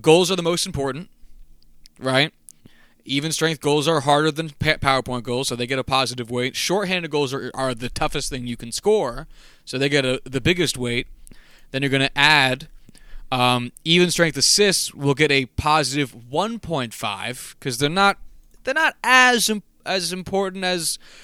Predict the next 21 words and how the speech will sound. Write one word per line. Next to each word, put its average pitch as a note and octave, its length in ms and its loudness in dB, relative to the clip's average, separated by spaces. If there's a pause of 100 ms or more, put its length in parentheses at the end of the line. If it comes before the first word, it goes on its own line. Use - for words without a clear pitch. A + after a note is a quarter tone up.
(380)
uh, D#3 380 4
even F3 200 -4
strength F3+ 260 0
goals, F3+ 240 4
but G3+ 160 -2
they're A#3 80 0
s-, - 140 0
definitely G3+ 380 0
still D3 240 0
there. A#2+ 360 -8
So - 180 -6
one D#3+ 200 0
point D#3 260 -4
five C3 220 -2 (200)
plus - 340 -2 (300)
shorthanded A3+ 720 -4
assists, C3 480 -4
which C3 120 -6
I'm B2+ 100 -8
giving C3 240 -2
a A#2+ 80 -8